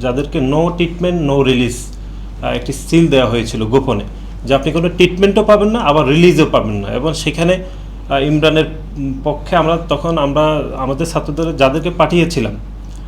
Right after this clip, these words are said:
তাদেরকে অনেকে গ্রেপ্তার করা হয়েছিল, আমরা ট্রিটমেন্টটা করাতে পারিনি, ন্যূনতম ওষুধও বাইরে থেকে দিতে পারিনি।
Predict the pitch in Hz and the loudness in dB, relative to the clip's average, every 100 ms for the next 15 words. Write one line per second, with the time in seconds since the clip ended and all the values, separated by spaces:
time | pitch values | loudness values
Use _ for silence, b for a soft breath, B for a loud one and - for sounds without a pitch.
0 | B - - 131 156 185 170 165 180 151 | B -8 0 2 2 2 2 2 0 0
1 | 135 - 120 120 120 107 104 - 113 127 | -2 -2 -4 -2 -4 -2 -6 -6 -6 -6
2 | 127 - 196 - 185 175 131 107 113 113 | -6 -2 0 0 0 0 0 -2 -4 -4
3 | 107 113 131 143 143 151 147 143 185 175 | -2 0 0 0 0 0 0 2 0 0
4 | 139 120 113 123 120 110 101 107 104 101 | 2 0 -2 -6 -6 -6 -8 -6 -6 -6